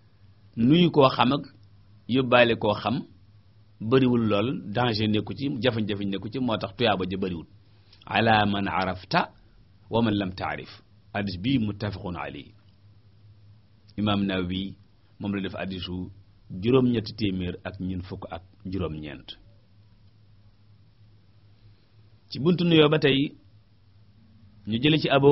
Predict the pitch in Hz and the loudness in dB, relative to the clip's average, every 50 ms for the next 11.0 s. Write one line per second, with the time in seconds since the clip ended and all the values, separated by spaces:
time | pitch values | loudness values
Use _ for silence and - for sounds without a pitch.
0 | 143 131 135 127 131 135 143 143 117 120 123 123 123 123 123 123 127 120 127 127 | 8 8 6 6 6 8 6 6 6 6 4 4 4 4 4 4 4 4 2 0
1 | 127 127 123 123 127 123 120 120 123 131 131 135 131 135 135 127 113 113 120 113 | 0 0 0 -2 -2 0 0 2 2 2 2 2 0 0 -2 -4 -4 -4 -6 -4
2 | - - 117 113 113 110 110 113 113 117 113 110 110 - - 104 104 107 104 101 | -4 -4 -4 -2 -2 0 2 2 2 2 2 -2 -4 -4 -4 -4 -2 -4 -4 -4
3 | 101 107 104 92 85 80 - - _ _ _ _ - - - - _ _ _ - | -4 -4 -4 -4 -6 -10 -14 -20 _ _ _ _ -20 -20 -20 -20 _ _ _ -20
4 | - _ _ - _ _ _ _ _ - 107 101 113 120 120 120 123 120 120 113 | -20 _ _ -20 _ _ _ _ _ -10 -4 0 2 2 4 6 6 6 6 6
5 | - - 113 117 117 113 - - 110 110 110 107 110 110 113 110 107 110 - - | 6 4 4 4 4 4 4 2 2 2 2 2 4 4 4 4 2 2 2 4
6 | 110 110 107 110 107 107 107 107 95 98 104 104 101 101 - - - 98 101 104 | 4 4 4 4 2 2 2 0 0 0 0 -2 -2 -4 -4 -4 -4 -2 -2 -2
7 | 92 - - - - _ _ _ _ _ _ _ - - _ - - _ _ _ | -2 -4 -8 -16 -20 _ _ _ _ _ _ _ -20 -20 _ -20 -20 _ _ _
8 | _ _ _ _ _ _ _ _ _ _ _ _ _ - - - - 98 107 113 | _ _ _ _ _ _ _ _ _ _ _ _ _ -20 -14 -4 0 2 2 2
9 | 90 - - 92 95 92 92 - - - - - - 107 104 - 127 127 127 117 | 2 0 -2 -4 -6 -10 -12 -14 -18 -20 -10 -6 -6 -6 -2 0 2 2 2 2
10 | 117 117 113 107 107 87 101 104 104 101 90 95 92 92 95 95 87 - - | 2 2 2 2 2 2 2 0 0 0 -2 -2 -2 0 0 -2 -2 -4 -10